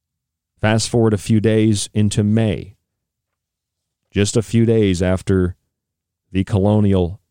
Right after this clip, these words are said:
Pipeline, the next month, J B S, the largest meat distributor in the world, was hacked. Meat, food. Both of them hacked.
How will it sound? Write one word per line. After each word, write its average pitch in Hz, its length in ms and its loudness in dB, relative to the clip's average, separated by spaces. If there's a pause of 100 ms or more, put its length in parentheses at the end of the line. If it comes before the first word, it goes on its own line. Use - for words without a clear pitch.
Pipeline, 82 720 -2 (1600)
the 95 80 -2
next 127 280 0
month, 117 520 -2 (320)
J 117 220 0
B 127 200 2
S, 87 320 -4
the 87 100 -4
largest 135 460 0
meat 135 460 -2 (640)
distributor 98 500 -2
in 101 80 2
the 98 80 2
world, 95 600 0 (360)
was 90 160 -2
hacked. 87 440 -6 (1300)
Meat, 117 500 -2
food. 101 520 -4 (1400)
Both 110 260 0
of 113 120 2
them 107 280 0
hacked. - 640 -6